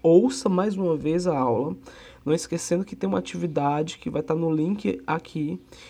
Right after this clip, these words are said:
Você vai só clicar e responder essa atividade, tá certo? Manda pra mim, é, vai ser, acho que vai estar no, no arquivo, você vai responder esse arquivo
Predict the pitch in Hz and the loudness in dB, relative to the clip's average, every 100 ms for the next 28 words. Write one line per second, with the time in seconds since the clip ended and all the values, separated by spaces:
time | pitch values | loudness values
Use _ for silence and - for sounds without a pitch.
0 | - 160 156 151 156 - 185 190 190 - | -10 -4 -2 0 0 0 -2 0 -2 0
1 | 175 175 185 190 - 190 160 160 - - | 0 2 0 -2 -4 -2 -2 -4 -6 -6
2 | 254 139 110 90 101 - 143 175 - - | -4 -2 -2 -4 -8 -2 -2 -2 -12 -20
3 | - - - - 147 160 165 160 156 - | -20 -20 -16 -4 0 2 2 0 0 0
4 | 147 151 - - - - 143 143 139 135 | -2 -2 -6 -12 -14 -4 -2 0 0 0
5 | 135 - - 151 139 - - _ _ _ | 0 -2 -2 -2 -2 -8 -16 _ _ _
6 | - - 151 151 - 151 151 151 147 156 | -16 -6 -2 -2 -2 -2 0 0 -4 -8
7 | - - 151 151 143 139 139 - 180 196 | -16 -10 -6 -4 -4 -6 -8 -6 -2 -2
8 | 160 156 156 160 151 160 165 160 165 165 | -2 -4 -2 -2 0 -4 -6 -8 -6 -4
9 | 175 - 170 - 170 180 196 | -4 -4 -6 -4 0 0 -2